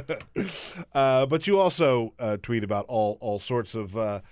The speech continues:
uh, different newsy things. You can follow Van at five fifths. Five fifths. Uh, follow him there. So, Van, I, so many things I wanna talk to you about. Um,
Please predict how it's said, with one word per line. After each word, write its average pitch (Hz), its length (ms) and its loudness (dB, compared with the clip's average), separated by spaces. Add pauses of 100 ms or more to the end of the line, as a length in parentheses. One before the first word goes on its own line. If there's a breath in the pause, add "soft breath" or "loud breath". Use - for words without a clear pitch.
(360 soft breath)
uh, 104 300 -6
different 101 320 -10
newsy 160 360 2
things. 143 420 -4
You 127 60 -8
can 110 100 -10
follow 110 320 -2
Van 113 480 -4
at 120 320 -4
five 127 640 -4 (100)
fifths. - 640 -8
Five 110 260 -4
fifths. - 360 -14 (280 loud breath)
Uh, 90 200 -12
follow 104 320 -6
him 95 280 -14 (100)
there. 82 300 -12 (540 soft breath)
So, 247 180 0
Van, 208 260 2
I, 220 120 -2 (460)
so 226 300 -2
many 175 180 -2
things 117 240 -4
I 110 40 -6
wanna 101 160 -6
talk 101 280 -6
to - 80 -12
you 104 60 -8
about. 95 440 -10
Um, 113 420 -2